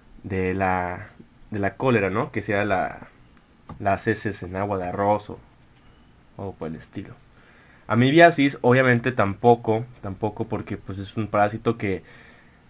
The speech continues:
que obviamente no se va a presentar de forma abrupta, sino va a tener periodos en los que este parásito, eh, se va a presentar no solamente un día, dos, tres, sino que va a tener periodos.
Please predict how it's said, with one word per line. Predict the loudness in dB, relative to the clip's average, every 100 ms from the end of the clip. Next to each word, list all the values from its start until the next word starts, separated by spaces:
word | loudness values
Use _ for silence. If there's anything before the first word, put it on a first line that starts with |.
| -14 0
que |
obviamente | 2 4 2 2
no | 0 0
se | 0
va |
a | 0
presentar | -2 -4 -2
de | -2
forma | 0 0
abrupta, | 0 -2 -4 -4 -4
sino | -2
va | -2
a | 0
tener | -2 -2
periodos | 2 2 4 4 4 0 -4 -12 -10
en | -8 -8
los | -10
que | -8 -6
este | -4 -6
parásito, | -2 0 0 -2 -2 -2 -4 -18 -20 -20 -20 -20 _ -12
eh, | -10 -10
se | -2 0
va |
a | 0
presentar | -2 -4 -4 2 6 6 4
no | -2 -6
solamente | -4 -4 -4 -4 -2 -2 -2 -8 -20 _ _ -20 _ -16
un | -10 -6
día, | 0 2 2
dos, | 0 -4 -4
tres, | -2 -2 -4
sino | -8 -8 -6
que | -6
va | -6
a |
tener | -6 -6
periodos. | -4 -2 0 -2 -6